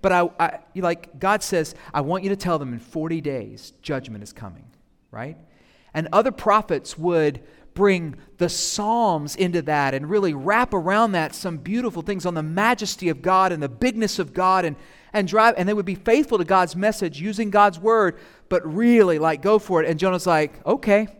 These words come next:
Yet forty days and you're gonna perish." Is that good? Am I done?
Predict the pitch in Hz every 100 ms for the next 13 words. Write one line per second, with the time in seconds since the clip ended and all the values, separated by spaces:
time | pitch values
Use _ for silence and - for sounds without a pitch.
0 | - - _ _ _ _ - - _ -
1 | _ _ _ _ _ _ _ - - -
2 | - - - - - _ _ _ - 220
3 | 233 226 247 262 254 254 226 170 180 190
4 | 214 214 208 233 220 143 120 - - -
5 | - 160 160 170 170 - 165 147 156 160